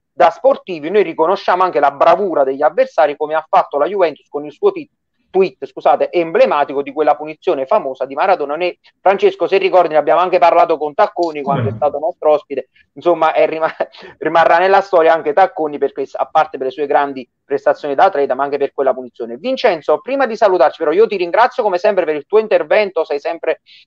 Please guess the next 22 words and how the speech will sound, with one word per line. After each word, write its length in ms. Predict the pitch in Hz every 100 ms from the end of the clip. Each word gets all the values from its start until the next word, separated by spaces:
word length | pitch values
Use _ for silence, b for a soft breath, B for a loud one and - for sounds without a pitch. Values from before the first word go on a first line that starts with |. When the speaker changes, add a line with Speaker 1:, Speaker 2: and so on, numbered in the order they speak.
| _
Speaker 1:
eccezionale, 760 | 185 - 185 - 170 147 127
davvero. 480 | 135 135 131 120 110 b b -
Io 200 | 247 247
ti 100 | 214
vorrei 580 | 220 233 202 156 151 -
davvero 500 | 175 175 254 240 180
girare 320 | 185 220 160
un 100 | 160
pochino 580 | - 262 208 196 190 - _ _
questo 280 | 190 190 202
malumore 600 | 190 226 269 233 185 165
del 220 | 165 175
tifo 320 | - 233 - 151
bianconero 580 | 165 180 240 233 175
sui 140 | 151 165
risultati 400 | 156 180 208 180
della 140 | 202
Juve, 200 | 240 180
anche 220 | 196 202
su 120 | 190 180
Andrea 280 | 170 165
Pirlo. 480 | 147 - 117 120 120